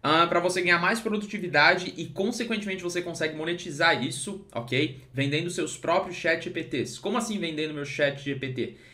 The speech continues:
Vamos dizer assim, é uma funcionalidade nova do próprio chat G P T que eu vou te mostrar, mas também como é que isso consegue agregar na sua vida pra você conseguir produzir mais, você ainda consegue vender o seu chat caso você queira e muito mais. Então a gente vai ver tudo aqui na tela do meu computador.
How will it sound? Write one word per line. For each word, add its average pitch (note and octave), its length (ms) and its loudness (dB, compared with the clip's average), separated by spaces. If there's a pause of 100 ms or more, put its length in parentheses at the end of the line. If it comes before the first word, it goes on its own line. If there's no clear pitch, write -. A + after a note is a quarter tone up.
(380)
Vamos F#3+ 160 0
dizer G#3+ 120 4
assim, A3+ 80 2
é - 20 4
uma G3+ 100 4
funcionalidade G#3+ 640 2
nova F#3+ 640 2
do C3 200 -2
próprio D3+ 580 2
chat C#3+ 300 4
G D#3 40 -4
P C#3+ 80 -6
T C#3 120 -4
que C#3 60 -6
eu C#3 40 -4
vou C3 100 -4
te C3 100 -8
mostrar, C3+ 560 2 (400)
mas F3+ 360 4
também G3+ 480 0
como D#3 200 0
é F#3 120 2
que G#3 100 -4
isso G#3 200 -4
consegue F3+ 440 0
agregar D#3+ 420 4
na E3 60 0
sua D#3 220 -2
vida D3+ 200 -2
pra D3+ 140 0
você D3 300 -4
conseguir C#3+ 680 -6 (160)
produzir B2+ 460 0
mais, F3+ 520 2 (160)
você B2+ 220 0
ainda D3 160 0
consegue E3+ 480 2
vender F#3+ 240 0
o E3+ 60 2
seu E3 160 -4
chat D3 280 2
caso C3 220 -4
você B2+ 200 -4
queira D3+ 380 0
e C#3 120 -6
muito D#3 280 -6
mais. A#2 220 0
Então B2+ 220 -2
a - 20 -4
gente D3+ 140 -6
vai D#3 100 0
ver D3+ 120 -2
tudo F#3+ 200 -6
aqui G3 140 -2
na F3 120 -4
tela D3+ 240 0
do C#3+ 60 -6
meu C3+ 100 -6
computador. B2+ 640 -2